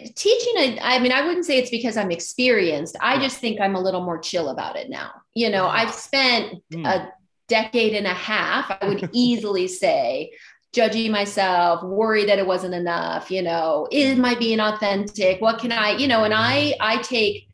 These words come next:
Speaker 1: tons of trainings, lots of workshops. I like to continue to fill myself up so that I can share, um,
Speaker 2: Mm.
Speaker 1: in a powerful way, hopefully. Uh, but now when I teach a class,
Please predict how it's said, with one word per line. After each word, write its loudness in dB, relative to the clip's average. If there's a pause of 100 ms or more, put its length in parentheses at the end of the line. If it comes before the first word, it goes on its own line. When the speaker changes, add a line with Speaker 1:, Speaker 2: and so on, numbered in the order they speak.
(140)
Speaker 1:
tons -2
of -2
trainings, -2
lots 0
of -6
workshops. 0
I 2
like 0
to -6
continue -4
to -10
fill -4
myself -2
up -2
so -6
that 0
I 0
can -4
share, -2 (360)
um, 2
Speaker 2:
Mm. -6
Speaker 1:
in 2
a -4
powerful 0
way, 4
hopefully. -6 (360)
Uh, 2
but 2
now 2
when -2
I 4
teach 0
a 0
class, -2